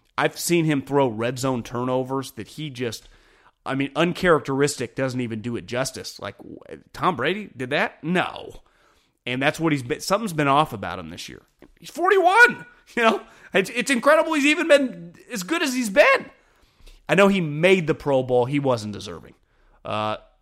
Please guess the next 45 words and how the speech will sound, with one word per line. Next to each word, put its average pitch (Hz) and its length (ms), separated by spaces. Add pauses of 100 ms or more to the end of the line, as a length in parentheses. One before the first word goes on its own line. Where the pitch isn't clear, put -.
you 117 140
know, 104 80
Luck 131 300
should 107 160
have 95 80
got 82 160
in 71 160
over 60 200
him. 113 100
Luck 135 200
had 113 140
a 98 40
better 95 200
season. - 400 (960)
And 139 140
then 170 120
the 160 80
last 127 340
game. - 220 (640)
Uh, 123 460 (260)
I, 127 120
I, 117 260
I 147 40
think 175 220
our 165 120
man 160 260
Nick 151 180
Foles, 131 540 (360)
the - 60
football 151 420
gods 131 380
have 123 140
carried 135 340
him 117 120
now. 107 380 (360)
He's - 160
four 247 220
and 147 120
one 156 180
in 107 80
the 90 60
playoffs. 95 640
I 131 60
mean, 135 120
his, 131 160